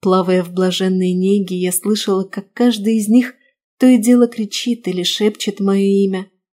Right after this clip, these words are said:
странным образом усиливая и без того невыносимое удовольствие.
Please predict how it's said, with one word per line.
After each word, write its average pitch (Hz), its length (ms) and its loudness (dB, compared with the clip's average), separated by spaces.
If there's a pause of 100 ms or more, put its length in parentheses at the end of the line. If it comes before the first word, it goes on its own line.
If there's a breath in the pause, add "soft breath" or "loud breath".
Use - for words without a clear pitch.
(140)
странным 196 640 -2
образом 196 560 0
усиливая 190 720 -2
и 185 200 -6
без 190 240 -4
того 208 280 -2
невыносимое 202 960 0
удовольствие. 175 1000 -8